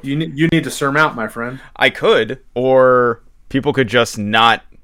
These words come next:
Speaker 2: meme stuff until it's fucking dead.
Speaker 1: I mean, that's kinda like the nature of everything, dude. Everything
Speaker 2: Yeah.
Speaker 1: gets beaten to the, it all, it all gets beaten to the ground.
Speaker 2: It does.
Speaker 1: And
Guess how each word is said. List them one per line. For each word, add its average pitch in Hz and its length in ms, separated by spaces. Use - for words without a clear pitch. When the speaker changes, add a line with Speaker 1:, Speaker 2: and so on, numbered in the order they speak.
Speaker 2:
meme 120 420
stuff - 380
until 110 440
it's - 160
fucking 104 400
dead. 107 380
Speaker 1:
I 185 100
mean, 185 200
that's 220 240
kinda 240 340
like 214 180
the 170 80
nature 160 340
of 120 80
everything, 113 320
dude. 107 240
Everything 156 300
Speaker 2:
Yeah. 170 80
Speaker 1:
gets 147 180
beaten 120 260
to 117 280
the, 147 80
it 165 40
all, 170 140
it 170 120
all 170 160
gets 170 180
beaten 151 260
to 143 80
the 120 80
ground. 113 400
Speaker 2:
It 294 140
does. 107 360
Speaker 1:
And - 80